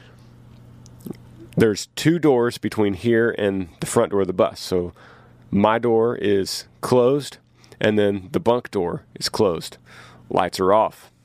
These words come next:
We have a very strict rule, and we've had this, this rule ever since we started, um, consistently touring in a bus, to lock the doors. We always lock the doors. It's a big deal.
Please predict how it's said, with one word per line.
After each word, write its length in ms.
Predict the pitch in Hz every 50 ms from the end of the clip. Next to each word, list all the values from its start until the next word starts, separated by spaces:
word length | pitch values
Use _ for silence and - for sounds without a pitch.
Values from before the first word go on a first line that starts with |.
| _ _ _ _ _ _ _ - - - - - - - -
We 180 | - 117 113
have 300 | 92 113 113 110 110 -
a 400 | - 87 110 113 104 98 95 90 - - - - - - - -
very 500 | 98 98 101 120 143 151 156 156 147 139
strict 380 | 120 - - 117 117 104 - -
rule, 220 | 107 101 98 98
and 80 | 95 101
we've 180 | 117 123 -
had 240 | 120 117 104 110 104
this, 320 | 104 110 104 - - - -
this 320 | - 98 110 113 - -
rule 240 | 117 113 110 107 - -
ever 240 | 113 131 131 147 143
since 260 | - 117 113 104 -
we 100 | 104 101
started, 480 | - - 85 92 95 95 95 87 80 - - - - - - - - - - -
um, 280 | - 101 95 95 - -
consistently 600 | - 117 104 - - 117 113 - 117 92 104 107
touring 300 | - - 104 98 95 90
in 80 | 85
a 40 | 85
bus, 460 | 80 85 110 107 110 104 - - - - - - - - - - -
to 100 | - -
lock 300 | 92 90 90 87 - -
the 60 | -
doors. 420 | 87 87 87 85 - - - - - - -
We 100 | - - - -
always 460 | - 110 104 104 104 104 104 151 -
lock 240 | 101 90 73 - -
the 60 | -
doors. 320 | 104 98 92 - - 76 -
It's 140 | 78 -
a 60 | 180 -
big 400 | - - 113 110 98 95 92 82
deal. 340 | 98 92 85 85 - 147